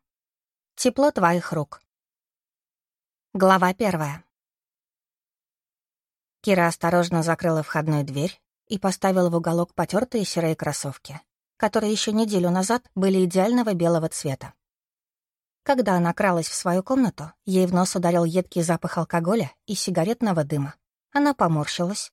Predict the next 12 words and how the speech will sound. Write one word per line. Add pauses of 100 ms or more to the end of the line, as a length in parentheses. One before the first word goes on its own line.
(140)
и
попыталась
отогнать
в
сторону
мрачные
мысли. (1120)
Если
не
думать
о
чем-то,